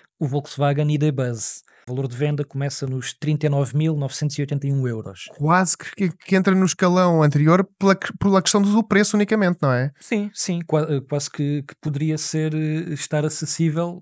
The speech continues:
Speaker 1: eh, no escalão anterior, exatamente. Eh, e depois um, um outro, eh, que destacamos,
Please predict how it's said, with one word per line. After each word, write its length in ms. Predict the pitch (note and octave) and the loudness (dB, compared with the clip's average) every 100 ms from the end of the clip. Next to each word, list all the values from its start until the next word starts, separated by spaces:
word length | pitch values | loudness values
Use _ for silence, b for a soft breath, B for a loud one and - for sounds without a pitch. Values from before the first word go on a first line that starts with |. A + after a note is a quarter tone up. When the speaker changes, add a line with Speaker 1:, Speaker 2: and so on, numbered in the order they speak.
| - | -8
Speaker 1:
eh, 180 | D#3+ E3 | -6 -2
no 120 | D#3+ | -4
escalão 340 | D#3+ - D#3 D#3+ | -4 -4 -4 -2
anterior, 400 | D#3+ E3+ C#3 C3+ | -4 -4 -4 -6
exatamente. 480 | B2+ A2 A#2+ C3+ A2 _ B B B - | -10 -10 -8 -8 -8 _ B B B -4
Eh, 180 | D#3+ E3+ | -2 -2
e 120 | G#3 | -4
depois 400 | G3+ - G#3+ E3+ | -6 -6 -6 -4
um, 260 | G#3 G3+ G3+ | -4 -4 -4
um 200 | F#3 F#3+ | -2 0
outro, 440 | G#3 G3+ F#3+ G3 - | -2 -2 -4 -4 -4
eh, 320 | F3 F3 F3 | -4 -4 -6
que 240 | - F#3+ | -6 -6
destacamos, 680 | F3 - G3 G3 B2 G2 - | -6 -8 -6 -4 -4 -6 -14